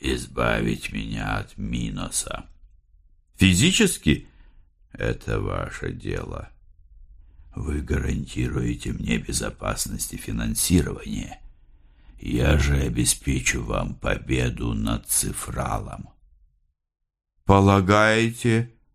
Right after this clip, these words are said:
у нас война?» Доктор Прокрус смеялся долго, со вкусом. Смеясь, он был очень похож на сына. Вернее, сын на него. Густые брови,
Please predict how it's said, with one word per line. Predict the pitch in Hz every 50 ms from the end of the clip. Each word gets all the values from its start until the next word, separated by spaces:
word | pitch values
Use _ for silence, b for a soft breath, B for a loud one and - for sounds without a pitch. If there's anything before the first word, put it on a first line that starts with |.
| _ _ _ _ _ _ _ _ -
у | 80 92
нас | 95 92 101 107 113 110 - -
война?» | 101 92 101 98 95 92 92 92 98 107 123 151 170 - _ _ _ _ _ _ _ _ _ _ _ _ _ _ _ _ _ _ _ _ _ _ _ _ _ _ _ -
Доктор | - 73 85 87 - - - 82 -
Прокрус | - - - 62 62 - - - 80 85 85 -
смеялся | - - - 69 62 57 53 57 - 50 - - - - -
долго, | - - - - 90 - - - - - - - - - - - _ _ _ _ _ _ _ _ _ _
со | - - 69 62
вкусом. | - - - - - 53 69 76 71 - - - - - - _ _ _ _ _ _ _ _ _ _ _ _ _ _ _
Смеясь, | - - 87 90 90 87 95 98 98 - -
он | 87 85 82
был | 87 90
очень | 98 113 120 - 117 98 98
похож | - 95 95 - - 82 - -
на | - 80 78
сына. | - - - - - - - - - - - _ _ B B B B B
Вернее, | 85 90 90 92 90 85 82
сын | - - - 104 87 71 64
на | 67 71
него. | 71 73 80 78 73 55 - - _ _ _ _ _ _ _ _ _ _ _
Густые | - 85 92 90 - - - - - 95 107 76 69
брови, | 64 57 62 71 80 78 73 71 69 69 65 - b